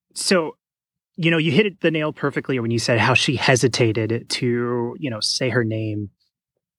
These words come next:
There, there's a level of fear in her that I don't think we've seen from anyone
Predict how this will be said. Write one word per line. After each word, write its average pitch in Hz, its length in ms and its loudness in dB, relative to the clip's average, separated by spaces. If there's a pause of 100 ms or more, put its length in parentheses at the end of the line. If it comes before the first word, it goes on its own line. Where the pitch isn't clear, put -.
(220)
There, 131 500 2 (460)
there's 156 200 4
a 156 60 6
level 175 380 4
of 131 100 2
fear 131 560 -2
in 156 160 0
her 160 460 0
that 131 180 6
I 127 80 6
don't 160 240 0
think 151 200 2
we've 139 160 2
seen 127 640 -4 (300)
from 127 840 0 (380)
anyone 113 520 2